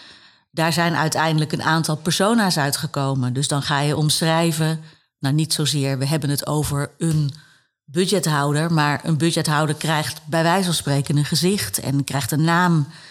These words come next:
En er wordt omschreven hoe die persoon, nou ja, in zijn werk staat, in zijn leven staat. En daarmee kun je op het moment dat wij het over die persoon hebben,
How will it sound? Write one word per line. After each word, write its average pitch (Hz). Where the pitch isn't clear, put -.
En 139
er 156
wordt 156
omschreven 160
hoe 165
die 156
persoon, 156
nou 156
ja, 117
in 151
zijn 143
werk 180
staat, 175
in 139
zijn 143
leven 185
staat. 139
En 170
daarmee 180
kun 180
je 156
op -
het 147
moment 151
dat 139
wij 160
het 170
over 147
die 143
persoon 170
hebben, 139